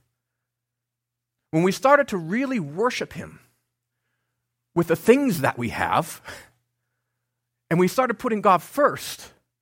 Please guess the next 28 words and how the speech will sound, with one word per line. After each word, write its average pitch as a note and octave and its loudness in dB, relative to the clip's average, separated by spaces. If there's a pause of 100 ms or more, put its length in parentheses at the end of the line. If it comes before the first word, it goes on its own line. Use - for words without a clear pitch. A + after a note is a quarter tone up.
(380)
it B3 2
was A3 0
amazing G3+ -2
the D#3 -4
change A3 -4
that D#3 -4
He F#3+ -6
started F3 -6
doing F#3 -4
from F3 -6
the E3 -6
inside G#3 0
of G2 -6
us. - -12 (920)
And C3+ -4
that's C4 4
what G3+ -2
I'm F3+ 0
excited F3+ -2
to D3 -10
share A3+ -2
with F3 -8
you E3 -4 (540)
over F3 0
these D#3+ -6
next C#3+ -4
four C3+ -4
weeks. - -8